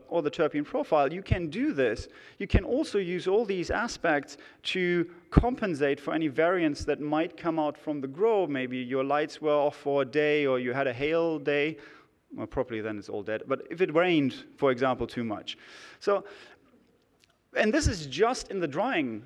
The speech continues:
and, uh, curing aspect of the cannabis plant. Uh, then my main field of research has been on the extraction side. So if we just pick one of the,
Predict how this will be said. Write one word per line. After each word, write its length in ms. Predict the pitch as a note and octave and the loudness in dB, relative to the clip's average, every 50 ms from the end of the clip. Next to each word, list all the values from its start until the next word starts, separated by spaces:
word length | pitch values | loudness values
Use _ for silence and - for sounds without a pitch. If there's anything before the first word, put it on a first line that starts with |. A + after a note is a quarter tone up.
| - - | -6 -4
and, 320 | D3 D#3 D3+ D3 C3+ - | -2 -2 -2 -4 -6 -4
uh, 260 | - F3+ D#3 C#3+ C3+ C3+ | 0 2 2 2 2 0
curing 400 | - - C#4+ C#4+ F#3+ D3 B2 A2+ | -2 -4 0 0 0 0 0 -2
aspect 460 | G#2 G#2+ - - C3+ A#2 G#2+ G#2+ - | -4 -6 -6 -4 -4 -4 -4 -4 -4
of 120 | A#2+ B2+ - | -6 -6 -6
the 60 | C3+ | -8
cannabis 400 | - F#3 G3+ G#3 D#3+ B2 - - | -6 -4 -4 -2 -4 -4 -6 -8
plant. 280 | - A#2+ G#2 G2 G#2+ - _ _ _ _ _ _ _ _ _ _ _ _ _ _ _ - - | -6 -6 -6 -6 -6 -10 _ _ _ _ _ _ _ _ _ _ _ _ _ _ _ -4 0
Uh, 220 | C#3+ C#3+ C#3 - - | 2 2 2 2 0
then 360 | D3 E3 F3 F#3 F#3 F3+ - - - - _ _ _ _ _ _ _ - | 0 0 0 2 0 -4 -6 -8 -16 -20 _ _ _ _ _ _ _ -8
my 200 | E3+ F#3 F#3 F#3+ | -2 0 0 0
main 360 | F#3+ G3 G#3 A3+ C#4+ D4 D#4+ | 0 0 0 0 2 2 0
field 380 | C#4+ - - - B3 A#3 A3+ G#3 | 0 -4 -8 -6 0 0 2 2
of 140 | G3+ F3+ E3 | 2 0 0
research 400 | F#3+ G3+ G3 - - F#3 F3+ - | -2 -2 -2 -2 -2 -2 0 2
has 180 | F#3 E3+ - | 0 0 0
been 160 | - E3+ E3 D#3+ | -2 -4 -2 0
on 160 | D3+ D3+ D3 | 0 0 0
the 100 | C3+ C3 | -2 -2
extraction 580 | B2+ C3 - - A#3+ C4+ C4+ - - G#3 F3+ | -4 -6 -6 -4 -4 -2 -4 -4 -4 -6 -6
side. 360 | D#3+ - E3 D3+ C#3+ C#3 C#3 - | -4 0 2 2 2 2 0 -2
So 100 | - F#3 | -6 -8
if 120 | G3 - | -8 -6
we 60 | G#3+ | -4
just 300 | E3+ A3 A3 - - - | -2 -2 -2 -2 -6 -6
pick 200 | - G#3 - - | -2 -2 -2 0
one 180 | D#3+ F3 F#3 F#3 | 2 2 2 2
of 160 | F3 D#3+ - | 2 2 2
the, 240 | D#3+ D#3+ D3+ D3+ | 4 4 4 2